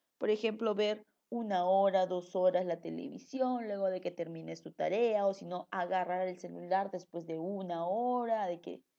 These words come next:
una hora determinada, de tal hora a tal hora, ¿ves? Esas son normas.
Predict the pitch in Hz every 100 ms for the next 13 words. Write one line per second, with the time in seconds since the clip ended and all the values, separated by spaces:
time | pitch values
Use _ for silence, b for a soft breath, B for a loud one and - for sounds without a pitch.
0 | _ _ _ - 202 190 180 180 170 170
1 | 156 254 226 226 196 180 175 175 175 165
2 | 170 165 160 - 170 254 - 262 277 277
3 | 339 - _ _ _ _ _ _ 175 196
4 | 175 135 - - - -